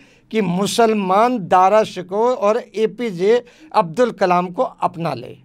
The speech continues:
को अपना रोल मॉडल बनाएं, बाबर, औरंगजेब और गजनी की परंपरा से दूर रहे। इसका कहने का मतलब क्या है उनका, मेरी बातें समझ में नहीं आए। औरंगजेब, बाबर और गजनी,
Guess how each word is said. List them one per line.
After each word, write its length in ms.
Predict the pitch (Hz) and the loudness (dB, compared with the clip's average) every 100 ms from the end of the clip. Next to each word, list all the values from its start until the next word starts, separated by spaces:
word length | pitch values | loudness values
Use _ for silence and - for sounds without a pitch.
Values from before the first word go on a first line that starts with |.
| _ _ _ _ _ _ _ - | _ _ _ _ _ _ _ -2
को 60 | 226 | 0
अपना 260 | 190 208 | 2 0
रोल 280 | 202 190 202 | 0 2 2
मॉडल 320 | 190 175 180 | 2 2 2
बनाएं, 400 | 180 175 214 277 277 - - | 2 2 2 0 -4 -20 -8
बाबर, 380 | 135 196 202 247 | 2 2 4 4
औरंगजेब 560 | 254 185 196 196 170 | 4 2 0 0 0
और 140 | 247 247 | 0 0
गजनी 380 | 175 156 165 180 | -4 -6 -6 -6
की 120 | 220 | -8
परंपरा 500 | 175 156 139 143 143 | -6 -6 -6 -6 -8
से 260 | 131 220 - _ - | -4 -6 -6 _ -20
दूर 340 | 123 190 208 | -10 -6 -6
रहे। 220 | 151 135 127 - - | -6 -8 -12 -16 -14
इसका 300 | 196 180 202 | -14 -10 -12
कहने 340 | 202 165 156 | -8 -8 -8
का 140 | 165 190 | -8 -8
मतलब 380 | 156 127 180 196 _ _ - | -10 -10 -12 -14 _ _ 0
क्या 120 | 226 | 2
है 200 | 143 123 | 2 -4
उनका, 380 | 127 123 - - | -10 -16 -16 -16
मेरी 220 | 143 165 151 | -12 -8 -6
बातें 280 | 139 131 | -6 -6
समझ 260 | 139 160 143 | -6 -4 -4
में 120 | 127 | -6
नहीं 200 | 131 123 | -6 -6
आए। 180 | 135 220 - - | -4 -6 -12 -4
औरंगजेब, 600 | 156 165 160 147 147 147 | 0 2 0 -2 -2 -2
बाबर 320 | 135 147 147 151 | 0 0 2 -2
और 180 | 175 | -2
गजनी, 420 | 131 151 127 117 | -4 -4 -4 -8